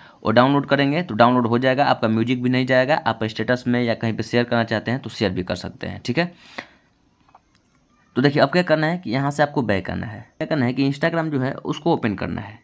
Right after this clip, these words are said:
जैसे मैं वैसे यहाँ पे प्लस का जो आइकन दिख रहा है, इस पर क्लिक करेंगे।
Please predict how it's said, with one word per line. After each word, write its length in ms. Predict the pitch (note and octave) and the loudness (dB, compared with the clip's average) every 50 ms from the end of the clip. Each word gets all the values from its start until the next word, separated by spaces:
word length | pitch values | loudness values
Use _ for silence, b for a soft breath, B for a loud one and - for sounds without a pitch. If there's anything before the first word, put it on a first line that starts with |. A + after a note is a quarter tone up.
| _ - | _ -8
जैसे 180 | A#2 A#2+ D3 | -6 -4 -4
मैं 180 | D3 D3 G2 G#2+ | -2 -2 -2 -2
वैसे 280 | A#2 B2+ B2+ - D3 | -2 -2 -2 0 0
यहाँ 140 | C#3 C3 B2+ | 0 0 -2
पे 100 | B2+ B2+ | -6 -8
प्लस 260 | B2 - C3 B2+ - | -4 -2 -2 -2 -2
का 100 | - B2+ | -2 -2
जो 120 | A#2 A#2 A#2 | 0 2 2
आइकन 260 | A2+ A2+ - B2+ B2+ | 2 0 0 -2 -2
दिख 160 | A#2 A2+ - | -2 -2 0
रहा 180 | G#2+ G2+ F#2+ G2+ | 0 0 0 0
है, 100 | B2+ - - | -2 -4 -6
इस 100 | A#2+ - | -6 -4
पर 100 | - G#2+ | -4 -4
क्लिक 280 | - - F#2 F#2 F#2 | -4 -4 -8 -6 -4
करेंगे। 280 | - F2+ F#2 F#2+ G2 | -4 -4 -4 -6 -8